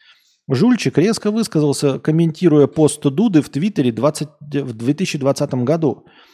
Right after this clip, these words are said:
Президент поздравил Джо Байдена с успешной кампанией на выборах президента С Ш А и написал, что теперь ждёт его назначения коллегией выборщиков.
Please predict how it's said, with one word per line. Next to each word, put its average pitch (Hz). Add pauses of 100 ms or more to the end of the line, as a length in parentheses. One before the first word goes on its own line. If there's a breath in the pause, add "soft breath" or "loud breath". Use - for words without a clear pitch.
(300 soft breath)
Президент 165
поздравил 160
Джо 143
Байдена 165
с -
успешной 135
кампанией 151
на 117
выборах 117
президента 120
С -
Ш 151
А 196
и 180
написал, 139
что 135
теперь 151
ждёт 127
его 131
назначения 139
коллегией 135
выборщиков. 139